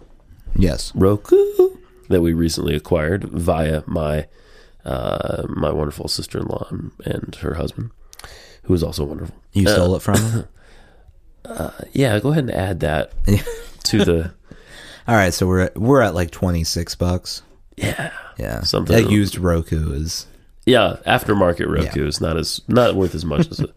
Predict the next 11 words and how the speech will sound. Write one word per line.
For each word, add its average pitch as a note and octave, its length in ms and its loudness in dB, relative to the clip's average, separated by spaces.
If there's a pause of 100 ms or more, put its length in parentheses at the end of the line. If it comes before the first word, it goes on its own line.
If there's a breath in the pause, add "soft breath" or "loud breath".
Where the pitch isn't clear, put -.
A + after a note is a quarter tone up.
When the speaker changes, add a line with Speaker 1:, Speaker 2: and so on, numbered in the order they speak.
(160)
Speaker 1:
<laughs> - 240 -2
Speaker 2:
a D#2 80 0
brand E2 260 2
new D2 120 -2
one, C2+ 120 -4
obviously. C#2+ 360 -8 (200 loud breath)
Speaker 1:
Right. F2+ 160 -2 (200 loud breath)
Speaker 2:
So B2 460 4 (2250)
on C#3 180 6
the A#2+ 80 4
Roku A2+ 680 4